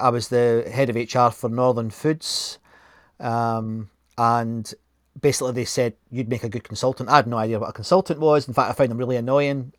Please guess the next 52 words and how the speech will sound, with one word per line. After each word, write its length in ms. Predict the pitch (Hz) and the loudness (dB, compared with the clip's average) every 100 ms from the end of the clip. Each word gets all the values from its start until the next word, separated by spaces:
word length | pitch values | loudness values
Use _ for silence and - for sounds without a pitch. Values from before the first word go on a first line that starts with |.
| - | -8
Um, 500 | 123 120 117 117 113 - - - - - _ - | -2 0 0 -4 -8 -14 -20 -20 -20 -20 _ 6
but 300 | 147 135 - _ - | 8 8 2 _ -8
they 60 | 131 | -4
were 60 | |
far 220 | - 147 | 2 4
too 160 | - 131 | 4 0
smart 340 | - 135 117 | -2 0 0
for 120 | - 123 | -2 -4
their 100 | 123 | -4
own 100 | 113 | -2
good. 240 | 131 - _ _ _ _ _ - | -6 -6 _ _ _ _ _ 2
Um, 560 | 135 135 131 127 117 _ | 4 4 2 -4 -10 _
but 120 | 143 | 0
then 160 | 139 143 | 4 4
I 60 | 139 | 4
got 200 | 143 139 | 2 2
asked 160 | - | 0
to 80 | 127 | 0
do 140 | 131 | 0
it. 100 | 120 | 0
So 100 | - | 0
I 40 | 139 | 2
jo-, 140 | 165 | 6
I 240 | 165 156 185 | 8 10 10
actually 260 | - 160 | 8 0
then 380 | 135 139 151 135 | 2 4 4 2
joined 280 | 127 135 127 | 0 0 -2
K 160 | 135 | -4
P 180 | 120 127 | -2 0
M 180 | 120 113 | 0 0
G, 360 | 117 139 160 147 _ _ - | -2 -2 -2 -8 _ _ 2
and 640 | 135 127 127 127 120 - _ _ _ _ _ - _ _ | 4 4 0 -6 -10 -16 _ _ _ _ _ -20 _ _
by 200 | 135 123 | 0 2
heck, 460 | 117 117 110 - - _ | 0 -4 -8 -14 -20 _
that 160 | 143 123 | 2 2
was 100 | 123 | 0
a 60 | |
shock. 560 | 120 - 131 127 - - - 143 | -4 0 2 2 -2 -12 2 6
Um, 640 | 139 131 135 135 127 123 - | 8 8 6 4 -2 -8 -8
so 140 | - | 0
I 40 | 135 | 2
went 200 | 147 147 | 2 0
from 100 | 131 | 0
having 220 | 135 120 | 0 0
a 40 | |
hundred 200 | 117 127 | -2 -2
and 100 | 127 | -4
sixty 320 | 123 139 - - | -2 -2 -4 -6
people 220 | 139 143 | -2 4
working 300 | 139 - 131 | 2 2 -4
for 220 | - 131 | 0 0
me 180 | 131 | 0